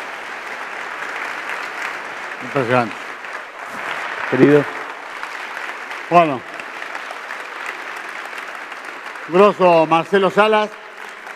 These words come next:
Speaker 1: Par de preguntas antes de ir al break. La primera,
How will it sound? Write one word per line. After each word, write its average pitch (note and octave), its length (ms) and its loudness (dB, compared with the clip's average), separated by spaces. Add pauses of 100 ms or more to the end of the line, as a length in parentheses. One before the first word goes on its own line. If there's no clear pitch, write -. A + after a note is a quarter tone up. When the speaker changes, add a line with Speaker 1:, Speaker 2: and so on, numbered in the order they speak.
(140)
Speaker 1:
Par G#3+ 200 8
de G3+ 120 6
preguntas F#3+ 560 4
antes F3+ 280 4
de F3 60 8
ir F3 80 10
al E3 140 8
break. G3 280 6 (360)
La D3+ 80 4
primera, G3 520 6